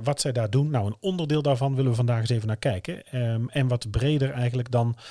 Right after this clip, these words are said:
alleen te zeggen wat het is. Eh, veilig vervoer is natuurlijk voor iedereen een behoefte. En wordt misschien wel, eh, nou niet misschien, dat wordt steeds groter. Een basisbehoefte voor passagiers op een, eh, op een luchthaven en om dus te gaan vliegen.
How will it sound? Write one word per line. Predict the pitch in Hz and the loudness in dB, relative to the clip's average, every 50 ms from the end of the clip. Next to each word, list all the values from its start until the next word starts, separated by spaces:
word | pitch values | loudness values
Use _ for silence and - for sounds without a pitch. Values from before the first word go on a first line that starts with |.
| - - - | -20 -20 -6
alleen | - 135 120 123 127 123 | -2 0 2 4 4 2
te | 117 120 | 2 2
zeggen | 107 117 113 107 120 107 | 2 2 2 2 0 0
wat | 110 110 | 0 -2
het | 110 101 | -2 -2
is. | 98 90 - - - - - - - - - - - _ | -4 -6 -6 -6 -8 -8 -12 -16 -16 -16 -16 -18 -20 _
Eh, | - 139 127 143 | -4 -4 -4 0
veilig | - 156 147 143 131 - | 0 2 2 2 2 2
vervoer | - 110 110 143 175 185 - - | 2 4 6 6 6 4 2 0
is | - 147 143 135 - - - | -2 0 0 0 0 -2 -4
natuurlijk | 139 139 143 - - 143 139 - | -2 -2 -2 0 0 0 0 0
voor | - 147 - | -2 -4 -4
iedereen | - 175 156 151 131 139 135 131 131 - 123 | -4 0 0 2 4 4 4 4 4 4 2
een | 117 | 2
behoefte. | 110 107 113 120 - - - 160 | 4 4 4 4 2 0 -4 -4
En | 185 - 131 123 | -4 -2 -2 0
wordt | 120 139 139 | 0 0 0
misschien | 127 123 - - 139 123 | 0 -2 0 0 0 2
wel, | 117 120 113 110 110 107 107 | 2 2 2 2 0 0 -2
eh, | 104 - | 0 0
nou | 120 110 107 | 0 2 2
niet | 113 123 131 | 2 2 2
misschien, | 113 107 - - 143 131 139 | 2 0 0 0 0 0 2
dat | 127 139 - - | 2 0 0 0
wordt | 104 131 143 - | -2 -2 -2 -2
steeds | - - 120 107 - - | 0 -2 -2 -2 -2 -2
groter. | - 117 110 107 - 160 147 | 0 0 0 0 0 0 0
Een | 120 110 | 0 0
basisbehoefte | 104 131 139 139 120 120 113 127 123 - - 113 104 - - - - - - | 0 0 -2 -2 -2 -2 -2 -2 -4 -2 -4 -6 -6 -6 -10 -18 -20 -20 -16
voor | - - 147 | -6 -6 -4
passagiers | 135 - 123 - - 107 104 127 127 117 | -4 -2 -4 -4 -4 -2 -2 0 0 -2
op | 120 110 - | -2 -4 -4
een, | 120 113 110 | -4 -4 -4
eh, | 107 107 - | -6 -4 -6
op | 139 127 | -4 -2
een | 127 | 0
luchthaven | 123 135 131 - - 127 117 107 98 - | -2 -2 -2 -2 -4 -4 -4 -4 -6 -6
en | - 143 127 | -4 -4 -4
om | 117 | -2
dus | 113 113 107 | -4 -6 -6
te | - 131 | -6 -6
gaan | 107 107 92 | -6 -6 -6
vliegen. | 95 110 110 101 107 175 214 | -4 -4 -4 -4 -4 -6 -8